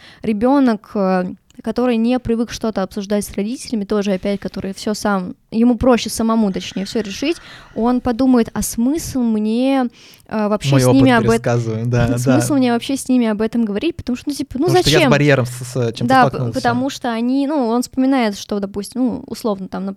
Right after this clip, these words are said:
Speaker 1: подсознание у него вскакивает, что в детстве его там не услышали, и смысл мне сейчас что-то им доносить, если меня не услышат и, м, не сделают то, как,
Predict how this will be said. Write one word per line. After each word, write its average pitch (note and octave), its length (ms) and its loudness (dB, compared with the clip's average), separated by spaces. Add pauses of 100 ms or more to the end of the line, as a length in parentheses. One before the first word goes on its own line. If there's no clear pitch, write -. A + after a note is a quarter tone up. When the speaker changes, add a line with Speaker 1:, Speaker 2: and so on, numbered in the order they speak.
(100)
Speaker 1:
подсознание G3 480 -6
у F3+ 40 -6
него F#3 160 -8
вскакивает, A3 500 -6
что - 240 -6 (240)
в A3 40 -4
детстве A3+ 320 -2
его G3+ 120 -4
там G#3 180 -4
не G#3 80 -4
услышали, C4 500 -6
и A3 40 -4
смысл C4 360 -4
мне A3 120 -6
сейчас A#3 240 -10
что-то A3+ 280 -10
им A3+ 140 -4
доносить, G#3 560 -6
если A#3+ 260 -4
меня G#3+ 400 -2 (220)
не A#3+ 200 2
услышат B3 800 0
и, G3+ 380 0 (400)
м, G3+ 300 0
не A3 80 4
сделают A#3+ 480 2
то, A3+ 160 2
как, - 360 -4